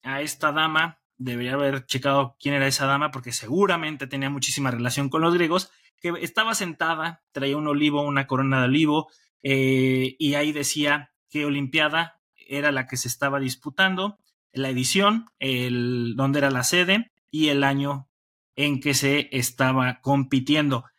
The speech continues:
Y pues ahí ya estaba el oro, plata y bronce. No es hasta mil novecientos setenta y dos, en Múnich, donde surge un cambio en el reverso de las medallas.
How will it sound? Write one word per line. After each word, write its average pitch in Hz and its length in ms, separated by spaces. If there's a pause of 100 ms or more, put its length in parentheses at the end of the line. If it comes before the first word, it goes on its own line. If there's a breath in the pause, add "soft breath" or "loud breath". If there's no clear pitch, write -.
(160 soft breath)
Y 233 140
pues 196 180
ahí 165 120
ya 160 100
estaba 143 320
el 131 180
oro, 151 420
plata 127 540
y 131 120
bronce. 147 560 (460)
No 175 240
es 180 120
hasta 160 200
mil 165 180
novecientos 160 440
setenta 143 560
y 180 80
dos, 220 440 (100)
en 147 240
Múnich, 240 720
donde 170 360
surge 185 600
un 170 180
cambio 160 400
en 151 80
el 135 120
reverso 139 640
de 139 240
las 139 240
medallas. 139 680